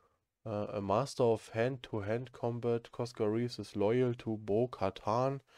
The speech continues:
and is a member of ba-, of a band of Clan Kryze Mandalorians striking back at the Imperial. Aha. Okay, es steht nicht auf Deutsch auf den Karten.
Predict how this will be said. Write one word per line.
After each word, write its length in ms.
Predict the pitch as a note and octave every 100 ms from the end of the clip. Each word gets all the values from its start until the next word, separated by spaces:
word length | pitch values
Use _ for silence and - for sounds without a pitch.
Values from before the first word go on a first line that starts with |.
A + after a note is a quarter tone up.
| - - _ _ -
and 140 | G#2+
is 120 | A2
a 60 | A2
member 320 | G2+ A#2 C3+
of 260 | A2 G#2 -
ba-, 240 | - G2+ -
of 400 | E2+ B2 B2 -
a 100 | G2+
band 560 | F#2+ G#2 A#2+ C3 B2 - -
of 360 | G2+ G#2+ - -
Clan 680 | - G#2 A2 A#2+ B2 B2 B2 _ - - _ _ _
Kryze 580 | - G#2 F#2+ G#2+ A#2+ A#2
Mandalorians 1040 | G#2 G#2+ G#2 G#2 A2 A2+ A2 A2 - - -
striking 520 | - F#2+ G#2 G#2+ G#2+
back 280 | F#2 G2 -
at 80 | F2+ -
the 60 |
Imperial. 880 | F#2+ G2 - G#2 G2+ F#2+ F2 F2 F#2 - _ _ _ _ _ _ _ _ _ _ _ _ _ _ _ _
Aha. 580 | - A2+ C3 C3+ G#2 - _ _ -
Okay, 220 | G#2+ G2
es 80 | -
steht 240 | - A2+
nicht 160 | C#3 D3+
auf 120 | C#3+
Deutsch 220 | G#2+ G#2
auf 100 | F#2+
den 140 | F2+ F2
Karten. 320 | E2 E2